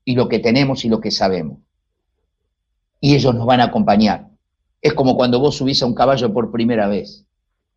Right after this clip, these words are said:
Si vos le tenés miedo al caballo, el caballo te lleva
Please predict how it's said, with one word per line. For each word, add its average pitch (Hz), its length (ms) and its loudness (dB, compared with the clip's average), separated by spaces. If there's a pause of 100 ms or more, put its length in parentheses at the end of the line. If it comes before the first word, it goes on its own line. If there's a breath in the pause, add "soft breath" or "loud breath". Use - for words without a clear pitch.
(500)
Si - 240 0
vos 131 600 0
le 117 160 -4
tenés 120 240 0
miedo 127 260 2
al 110 100 0
caballo, 104 540 0 (500)
el 113 120 -6
caballo 110 420 0
te 98 120 -6
lleva 110 400 0